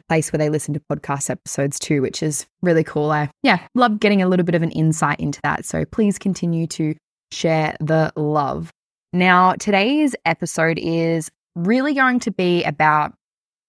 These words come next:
the all or nothing mindset, having a bit of a discussion around what that specifically is, and then, you know, looking at some learnings and some strategies. And these are ones that I specifically coach on as well,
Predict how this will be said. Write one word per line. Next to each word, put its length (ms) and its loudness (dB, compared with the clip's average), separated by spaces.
the 100 0
all 200 4
or 80 2
nothing 340 0
mindset, 640 0
having 320 2
a 60 2
bit 100 2
of 100 2
a 40 0
discussion 560 -2
around 260 0
what 160 -2
that 180 -2
specifically 680 -4
is, 520 0
and 260 4
then, 420 0
you 80 0
know, 180 2
looking 300 2
at 140 -2
some 240 2
learnings 520 0
and 220 0
some 140 -2
strategies. 720 0
And 100 0
these 160 0
are 80 2
ones 280 4
that 100 2
I 160 6
specifically 580 -4
coach 360 -2
on 120 -2
as 140 -4
well, 380 4